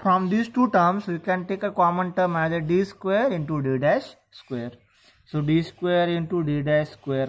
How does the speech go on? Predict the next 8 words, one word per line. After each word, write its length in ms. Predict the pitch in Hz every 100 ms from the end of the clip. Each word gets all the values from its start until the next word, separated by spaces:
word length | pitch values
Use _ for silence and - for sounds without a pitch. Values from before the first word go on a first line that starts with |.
| -
common. 380 | 143 147 147 156 - - - - _ _ _
Remaining 480 | 151 165 170 175 165
term 220 | 170 170
we 80 | 165
will 80 |
get 180 | 165 170
here 400 | 165 165 165 175 190 - _ _ 131
d 240 | 156 175